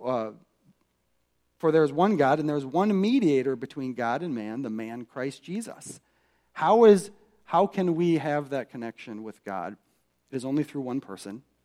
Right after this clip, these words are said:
and it is his Son, Jesus Christ. God the Father, God the Son, Jesus Christ, and God the Holy Spirit. They're three in one, but they're connected so closely that the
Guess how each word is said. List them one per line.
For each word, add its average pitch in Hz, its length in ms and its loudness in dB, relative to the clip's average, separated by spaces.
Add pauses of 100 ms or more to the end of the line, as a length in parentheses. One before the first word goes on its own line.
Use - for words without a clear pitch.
(280)
and 117 100 -14
it 113 60 -10
is 110 120 -12
his 123 120 -10
Son, 113 480 -6
Jesus 107 320 -14
Christ. 107 460 -12 (680)
God 120 160 -6
the 113 80 -10
Father, 151 520 0
God 107 240 -8
the 107 80 -12
Son, 147 540 -6 (140)
Jesus 117 300 -12
Christ, 160 340 -6
and 120 80 -16
God 123 200 -6
the 139 80 -10
Holy 151 240 -8
Spirit. 127 480 -8
They're 120 120 -8
three 180 380 0
in 165 160 4
one, 185 320 4 (480)
but - 140 -8
they're 147 80 -4
connected 214 720 -2 (300)
so 208 260 0
closely 180 520 -2
that 131 200 -4
the 131 140 -8